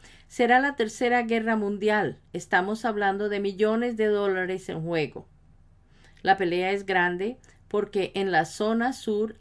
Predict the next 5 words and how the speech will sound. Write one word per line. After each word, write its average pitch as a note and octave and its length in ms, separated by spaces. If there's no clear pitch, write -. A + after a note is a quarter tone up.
hay F#3 320
una G3 320
maquinaria F#3 760
política F#3+ 640
poderosa. D3 720